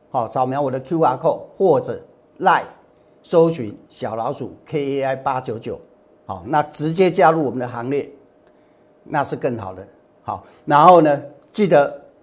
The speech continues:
加入我们的粉丝团之后，好，进来跟我打个招呼，让我知道你进来了，好，才可以收到我们的周报，还有随时啊，我们盘中的资讯，好，你才接收得到。好，讲完之后呢，前天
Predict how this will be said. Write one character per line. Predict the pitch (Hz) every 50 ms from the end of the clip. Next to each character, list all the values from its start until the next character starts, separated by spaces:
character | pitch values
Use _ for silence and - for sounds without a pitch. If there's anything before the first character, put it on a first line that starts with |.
| _ _
加 | - 208 185 185
入 | 196 202
我 | 170 131
们 | 135 135
的 | 135
粉 | 135 135 - 113 107 110
丝 | - - 160 156
团 | 156 156 131 113 110 123
之 | 120 - 135 131 135
后， | 147 131 110 - - - _ _
好， | - 107 98 87 - _ -
进 | - 151 123
来 | 120 123 127
跟 | - - 147 135
我 | 127 123
打 | 123 - 113 98
个 | 101 110
招 | - 147 131 131
呼， | 139 151 147 147 - -
让 | - 156 143 113
我 | 98
知 | - - 135
道 | 143 139 127
你 | 104 101 95
进 | - 170 156 131
来 | 113 101 101 101
了， | 107 104 - - _
好， | - 117 113
才 | - 131 120
可 | 117 143 135
以 |
收 | 127 - - 143
到 | 143 156 139
我 | 120 110
们 | 117
的 | 113 123
周 | - - 160 147 156
报， | 151 170 139 - - - - _ _ _ _
还 | 135 131
有 | 123
随 | 120 - 127 127 143
时 | 139 - 120 113
啊， | 117 107 - - - - - _
我 | - 110
们 | 117 131 127 127
盘 | 127 - 123 123 135
中 | 135 156 143 147
的 | 131 107
资 | - 135 131 131
讯， | 127 - 147 127 - - - _ _
好， | - 101
你 | 104 104
才 | 101 - 110 110
接 | - 143 131 127
收 | 131 135 123
得 | 113 110
到。 | 101 151 131 - - - _ _ _ _ _ _ _ _
好， | - 180 220 254 - - - - - - - _
讲 | - - 208 196 208
完 | 214 233 262
之 | 254 - 294 294 285
后 | 285 269 247
呢， | 240 233 233 233 226 - - - - _ _ _ _ _ _ _ _ _ _ - _ _ _ _ _
前 | - 143 143 160
天 | 180 180 175 185 190